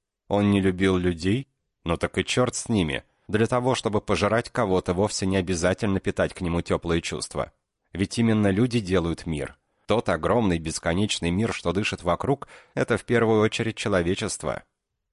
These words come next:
«Спасибо тебе, зверь», со снисходительным великодушием улыбался генерал-майор Весин. «Без тебя я не увидел бы мира». Зверь? Нет, уже нет.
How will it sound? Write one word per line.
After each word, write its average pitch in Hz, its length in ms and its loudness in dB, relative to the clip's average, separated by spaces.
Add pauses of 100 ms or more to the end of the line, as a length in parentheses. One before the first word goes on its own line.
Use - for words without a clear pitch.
(180)
«Спасибо 92 640 -2
тебе, 78 320 -4
зверь», 76 440 -4 (200)
со - 180 -4
снисходительным 82 800 -4
великодушием 80 800 -2
улыбался 82 500 0
генерал-майор 80 800 -2
Весин. - 480 -6 (440)
«Без 131 240 -2
тебя 107 300 0
я 101 120 4
не 87 140 2
увидел 85 400 0
бы 80 180 -2
мира». 73 420 -6 (800)
Зверь? 113 600 0 (280)
Нет, 82 560 0
уже 87 320 0
нет. 73 380 -8